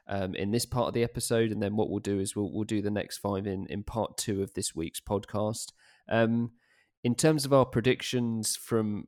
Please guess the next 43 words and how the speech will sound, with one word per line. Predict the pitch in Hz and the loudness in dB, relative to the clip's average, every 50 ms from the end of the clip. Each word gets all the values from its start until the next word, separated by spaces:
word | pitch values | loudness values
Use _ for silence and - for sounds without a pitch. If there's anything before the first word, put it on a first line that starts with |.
| _ - | _ -6
from | - 113 101 | -4 -4 0
last | 104 113 117 117 117 - - | 2 4 4 4 4 2 0
weekend, | 117 113 110 - - 113 110 110 107 | -2 -2 -2 0 0 0 0 2 0
I, | 104 104 - - | 0 -2 -4 -8
I | - - | -14 -12
think | - - 120 120 117 - - - | -6 -2 -2 0 -2 -2 -4 -2
the | 107 | 0
less | 110 110 107 107 - - | 2 2 2 0 0 -4
said, | - - 110 101 104 - | -2 0 0 0 0 -2
the | 98 | -6
better | - - 110 101 71 82 104 | -2 2 2 4 4 2 0
from | - - 113 104 104 | 0 -2 -2 0 2
a, | 101 98 - - | 2 2 0 0
a | - | -2
Pinnacle | - - 127 117 117 - - 110 110 | -4 -2 0 0 0 0 -2 -8 -6
perspective. | - 110 - - - 110 - - - - 110 107 107 104 - - _ _ _ _ - - _ _ _ _ - | -6 -8 -6 0 0 0 0 0 -2 0 2 2 2 0 -4 -12 _ _ _ _ -20 -20 _ _ _ _ -6
The | - 110 120 123 | 2 6 8 8
under | 127 123 123 | 8 6 4
two | 120 - - 127 117 | 2 2 2 2 2
point | - - 117 110 101 | 4 2 0 0 2
five | - 117 110 110 107 | 4 4 6 6 4
in | 107 101 | 2 0
the | 107 | 0
Merseyside | 107 107 107 107 107 101 - - 98 98 98 | 2 2 2 2 0 -2 -2 0 0 0 2
derby | - 104 104 107 101 101 | 2 2 2 2 2 0
was | 101 98 110 - | -2 -2 -4 -4
an | 98 | -2
obvious | 95 101 123 95 95 95 - - | -4 -2 -2 -4 -4 -4 -4 0
loss, | 107 110 110 107 104 - - 101 | 2 4 4 4 2 0 -4 -4
and | 101 101 | -2 -2
the, | 98 98 95 92 69 - | -2 -2 -2 -2 -2 -2
the | 104 104 | -4 0
one, | 107 113 113 113 - - | 2 2 2 2 0 -4
the | - - 107 | -6 -2 0
minus | 110 113 113 110 104 - - | 2 4 4 2 2 -2 -2
one | 110 101 98 | -2 -2 -2
on | 95 | -2
Manchester | 101 98 95 - - 90 92 - - - | -2 -2 -4 -4 -6 -8 -8 -8 -8 -10
City | - - - - - | -8 -8 -8 -8 -6
didn't | - 101 - - | -8 -8 -8 -8
come | - - 95 85 | -10 -10 -8 -6
in | 82 92 | -4 -2
either. | 104 117 117 110 113 110 110 107 | 0 0 2 2 4 4 4 2